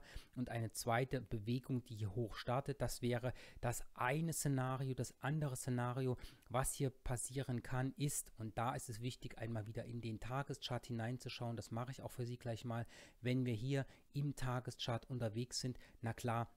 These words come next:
die Korrektur ist jetzt noch nicht so tief vorangeschritten. Das heißt, wir können hier ohne weiteres auch die Situation erleben, dass dieses erste Umkehrsignal hier ein sehr frühes war,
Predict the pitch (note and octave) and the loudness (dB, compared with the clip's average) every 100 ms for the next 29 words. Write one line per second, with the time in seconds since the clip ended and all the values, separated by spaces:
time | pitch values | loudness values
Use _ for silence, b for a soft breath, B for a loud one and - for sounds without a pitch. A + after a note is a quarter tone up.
0 | - A#2+ - A#2 A2+ - C3+ C#3+ B2 D3+ | -8 -2 0 0 0 2 4 4 0 -2
1 | - - A#2 - B2+ A#2+ C#3 - - A#2 | -2 0 -2 0 -2 0 0 -2 -4 -4
2 | G#2+ C3+ C3+ - C#3+ - - - A#2 A#2+ | 0 2 0 -2 -4 -4 -6 -2 2 2
3 | C3+ A2+ - G#2 G#2+ G#2 - A2+ - A2+ | 2 0 -2 -4 -4 -4 -2 -2 -2 -2
4 | - C3 A#2+ B2+ C3+ B B - C3 D3 | 2 2 2 2 0 B B 0 4 6
5 | A#2+ G#2 C3 C3 B2+ - B2 C3+ - - | 6 4 2 0 -4 -2 0 2 0 -2
6 | - B2 A#2+ - B2 A#2+ A#2 B2 B2 B | -2 -2 -2 0 0 2 0 0 0 B
7 | B B - A#2+ - D3 - - - C3+ | B B -2 -2 -2 -4 -6 -8 -2 0
8 | - - D3 D3+ - C3 C3+ - B2 A#2+ | 0 -2 -2 0 0 -2 -2 -2 0 0
9 | B2+ B2 A#2+ A2+ A#2+ G#2+ - C#3+ E3 - | 0 0 0 2 2 0 0 2 2 2
10 | D3 C#3 D#3 | 0 0 0